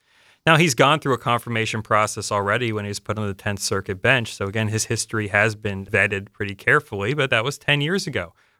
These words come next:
We're gonna learn a lot about what he's been up to. We'll learn a lot about his opinions, his philosophies.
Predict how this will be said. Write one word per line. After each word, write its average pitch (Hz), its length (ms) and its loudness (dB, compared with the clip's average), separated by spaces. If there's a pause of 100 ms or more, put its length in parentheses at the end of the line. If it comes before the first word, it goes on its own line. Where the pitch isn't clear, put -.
We're 117 80 -8
gonna 113 380 0
learn 117 280 0
a 113 60 0
lot 110 240 2
about 123 260 2
what 113 120 -2
he's 113 120 -6
been 104 160 -4
up 101 180 -4
to. 165 160 -2
We'll 135 200 -8
learn 107 160 0
a 107 80 -4
lot 104 180 2
about 104 240 0
his 98 140 -6
opinions, 123 560 -4
his - 160 -12
philosophies. 110 880 -2